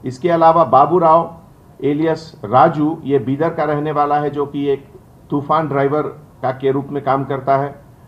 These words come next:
मोहम्मद समीर, अ, शाहिद, शाहिद अभी absconding है, आमिर भी अभी absconding है, इलियास भी अभी एब्सकॉन्डिंग है। इस पूरे केस में दो receiver of stolen property की भी गिरफ्तारी हुई है।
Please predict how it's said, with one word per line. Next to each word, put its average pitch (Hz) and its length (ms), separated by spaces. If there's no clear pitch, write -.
मोहम्मद 156 380
समीर, 170 600
अ, 127 200
शाहिद, 147 720
शाहिद 180 380
अभी 170 200
absconding 165 580
है, 170 220
आमिर 151 380
भी 160 120
अभी 156 220
absconding 151 580
है, 156 220
इलियास 143 640
भी 143 140
अभी 143 200
एब्सकॉन्डिंग 135 800
है। 139 280
इस 131 140
पूरे 180 280
केस 180 380
में 180 420
दो 170 200
receiver 170 500
of 170 120
stolen 165 520
property 147 420
की 165 140
भी 151 120
गिरफ्तारी 139 520
हुई 143 220
है। 156 160